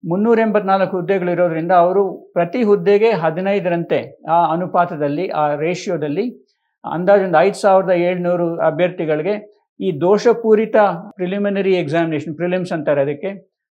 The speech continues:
ಪೂರ್ವಭಾವಿ ಪರೀಕ್ಷೆ, ಅದ್ ತಗೊಂಡ, ಅದ್, ಆ, ಈ ಪರೀಕ್ಷೆಯಲ್ಲಿ ದೋಷಪೂರಿತ ರಿಸಲ್ಟ್ಸ್ ಆಧಾರದ ಮೇಲೆ ಅವ್ರಿಗೆ ನೀವು ಮೇನ್ಸ್ ಪರೀಕ್ಷೆ ತಗೊಳ್ಳಿ ಅಂತ ಹೇಳ್ತಾ ಇದ್ದಾರೆ ಈಗ. ಇದು ಅರ್ಥ ಏನಿದು? ಈ ಕೆ ಪಿ ಎಸ್ ಸಿ ಅವ್ರು ಇಷ್ಟು ಅಸಮರ್ಥರ,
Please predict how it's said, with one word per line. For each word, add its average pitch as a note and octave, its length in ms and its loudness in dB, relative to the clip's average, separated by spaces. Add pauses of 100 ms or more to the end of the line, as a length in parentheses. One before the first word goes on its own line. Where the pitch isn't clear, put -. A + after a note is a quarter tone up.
ಪೂರ್ವಭಾವಿ E3+ 540 2
ಪರೀಕ್ಷೆ, D3 400 -4
ಅದ್ C#3 280 -6
ತಗೊಂಡ, D#3 280 -2
ಅದ್, C#3+ 280 -2
ಆ, C3+ 120 -2
ಈ D#3+ 200 -4
ಪರೀಕ್ಷೆಯಲ್ಲಿ E3 560 -4
ದೋಷಪೂರಿತ F3+ 600 -2
ರಿಸಲ್ಟ್ಸ್ D#3+ 480 -2
ಆಧಾರದ D3 680 0
ಮೇಲೆ D#3+ 480 -8 (120)
ಅವ್ರಿಗೆ E3 240 -4
ನೀವು F3 180 -2
ಮೇನ್ಸ್ E3+ 400 -2
ಪರೀಕ್ಷೆ D#3+ 280 -4
ತಗೊಳ್ಳಿ D3 320 -4
ಅಂತ C#3+ 100 -8
ಹೇಳ್ತಾ C3 360 -6
ಇದ್ದಾರೆ A2+ 220 -8
ಈಗ. - 100 -16 (1040)
ಇದು B3+ 240 0 (400)
ಅರ್ಥ F#3+ 300 0
ಏನಿದು? G#3+ 480 2
ಈ F3+ 100 -4 (520)
ಕೆ B3 160 0
ಪಿ C#4 200 -2
ಎಸ್ C4 200 0
ಸಿ C4 480 -2 (140)
ಅವ್ರು E3 360 -2
ಇಷ್ಟು G#3 300 -2
ಅಸಮರ್ಥರ, B3 540 2